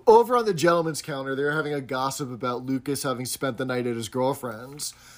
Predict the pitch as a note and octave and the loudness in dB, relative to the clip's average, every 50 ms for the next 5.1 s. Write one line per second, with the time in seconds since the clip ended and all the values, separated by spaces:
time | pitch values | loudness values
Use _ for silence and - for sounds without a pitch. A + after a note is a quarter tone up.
0 | - - - - C3 B2 A#2+ A#2+ A#2 A2+ - C3+ C#3 C3 - - D#3 E3+ D#3+ D#3+ | -20 -20 -8 -2 2 2 4 4 4 2 0 -2 -2 -2 -2 0 0 4 6 6
1 | D#3 C3+ C#3+ C#3+ D3 C3+ C3 C#3 C3+ C3+ C3 - C#3 C#3 B2+ B2 B2 A#2+ B2+ B2+ | 4 4 2 0 2 4 6 6 6 6 4 2 2 2 2 2 2 2 2 2
2 | B2+ C3 C3 B2+ B2+ B2 B2 B2 B2 A#2 A#2+ B2 B2+ B2+ C3 A#2+ C#3 B2 A#2+ A#2+ | 2 2 2 2 2 2 2 2 0 2 2 0 0 0 -2 -2 0 0 0 0
3 | A2+ B2+ D#3 C#3+ C3 B2 A#2+ A#2 A#2+ B2 A#2+ - - C#3+ D#3 D#3+ D#3 C#3 C3 B2 | -2 -4 -2 0 0 2 2 2 2 0 0 2 4 4 6 6 4 4 2 2
4 | B2 A#2+ A#2+ A#2+ A#2+ - - B2 A#2 A#2+ A#2 A2 A#2 G#2 G#2+ C3+ D3+ C#3 A#2+ A2+ | 2 0 0 0 -2 -2 -2 -2 0 0 0 -2 -4 -6 -2 0 0 2 0 0
5 | A2+ A2+ | -4 -8